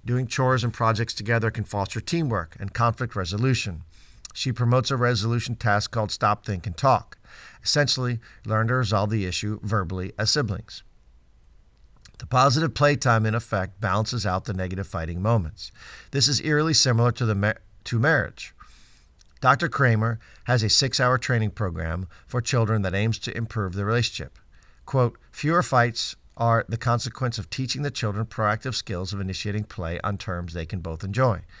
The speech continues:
It's conflict prevention, not conflict resolution." End quote. I often tell my children to work it out and enjoy the playtime. Doctor Kramer encourages parents not to fix their children's problems and fights. In this way, they learn conflict resolution.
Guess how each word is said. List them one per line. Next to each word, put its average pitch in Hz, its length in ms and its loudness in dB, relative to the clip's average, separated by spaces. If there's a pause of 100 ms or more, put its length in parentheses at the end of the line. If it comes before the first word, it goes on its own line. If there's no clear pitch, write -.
(200)
It's - 140 -8
conflict 101 460 -4
prevention, 95 640 -4
not 98 280 -2
conflict 92 440 -8
resolution." 87 720 -4 (800)
End 113 220 0
quote. - 260 -8 (720)
I 135 80 8
often 254 200 4
tell 139 180 4
my 135 160 2
children 117 300 2
to 113 60 0
work 101 300 0
it 110 60 0
out 101 160 0
and 101 100 0
enjoy 87 320 -2
the 90 80 -6
playtime. 107 520 -2 (460)
Doctor 117 220 0
Kramer 165 440 4
encourages 147 840 0
parents 117 340 2
not 110 360 4
to 123 80 -2
fix - 300 -4
their 127 100 0
children's 107 360 -2
problems 92 380 -2
and 107 100 0
fights. - 460 2 (320)
In 113 140 2
this 139 200 4
way, 117 220 2
they 110 180 0
learn 110 280 4
conflict 101 500 -4
resolution. 101 560 0